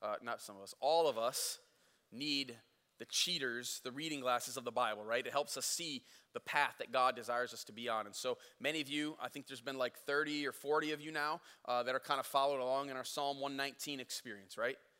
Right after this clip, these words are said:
Uh, it's been so good for me just to engage with God in his word. Every morning, I've been doing it, like I said, uh, I have my cup of coffee, I sit down at a little round,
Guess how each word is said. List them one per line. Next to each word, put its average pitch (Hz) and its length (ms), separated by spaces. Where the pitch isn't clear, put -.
Uh, 104 260
it's 156 140
been 156 160
so 196 200
good 165 220
for 143 120
me 135 220
just 117 240
to 143 100
engage 131 380
with 127 120
God 127 320
in 127 100
his 113 140
word. 107 280
Every 139 200
morning, 135 340
I've 113 80
been 117 120
doing 131 180
it, 139 180
like 123 200
I 117 60
said, 147 320
uh, 117 80
I 117 100
have 127 120
my 127 120
cup - 180
of - 60
coffee, 160 420
I 127 60
sit 127 240
down 135 240
at 127 60
a 123 100
little 127 200
round, 135 440